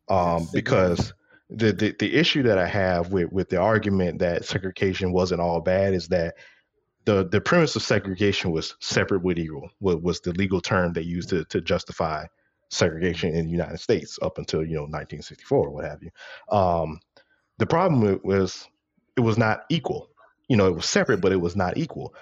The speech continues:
Speaker 1: You know, we were not afforded the same investment from this country while still being subject to its laws and its rules and its taxes and its levies that the dominant culture was.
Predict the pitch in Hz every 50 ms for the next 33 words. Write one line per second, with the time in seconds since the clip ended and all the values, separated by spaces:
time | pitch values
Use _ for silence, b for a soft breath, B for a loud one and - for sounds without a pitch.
0 | B B - 104 95 95 107 123 123 117 110 107 117 117 113 - 95 - - -
1 | 131 131 127 110 90 85 98 92 - - 110 101 104 101 90 92 92 87 104 110
2 | 113 107 - 95 87 - - 95 82 80 80 - - - 180 185 170 - 107 92
3 | 85 95 87 80 - - 120 104 98 95 98 92 87 85 - - 104 87 90 82
4 | 78 - - 110 87 82 82 87 92 95 92 92 90 87 82 85 82 80 - 107
5 | 104 101 101 95 90 87 87 82 80 - - 107 92 90 - - 90 85 85 85
6 | 80 80 82 98 123 147 117 98 87 87 87 - B B B B B B B 87
7 | - 95 92 92 - - - 113 107 101 98 95 90 92 87 82 - - 120 107
8 | - - 90 95 107 101 78 67 - - - -